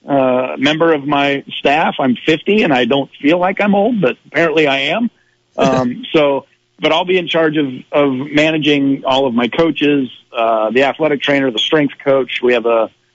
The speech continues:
uh, baseball now has gotten to the point we have a sports science analyst. We have a video, um, person that is in charge of all of our videos. So, um, there's a lot of moving parts.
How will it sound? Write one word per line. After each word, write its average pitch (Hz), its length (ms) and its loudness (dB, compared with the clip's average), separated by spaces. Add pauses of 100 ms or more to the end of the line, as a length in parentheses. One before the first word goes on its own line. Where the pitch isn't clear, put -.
(240)
uh, 117 240 0
baseball 151 440 0
now 135 320 0
has 120 140 -2
gotten 127 320 0
to 135 120 0
the 123 80 2
point 135 280 0
we 120 100 2
have 117 200 0
a 107 320 0
sports - 460 -2
science 143 400 0
analyst. 139 580 0
We 120 120 2
have 117 140 0
a 113 60 0
video, 139 600 0 (520)
um, 120 680 0 (320)
person 143 400 0
that 117 220 -2
is 123 200 0
in 120 120 2
charge 127 280 0
of 117 100 -2
all 120 140 0
of 107 100 -2
our 107 80 -2
videos. 135 640 0
So, 123 260 0 (400)
um, 131 240 0
there's 240 120 2
a 208 60 2
lot 160 200 2
of 151 60 -4
moving 143 260 0
parts. 123 340 -2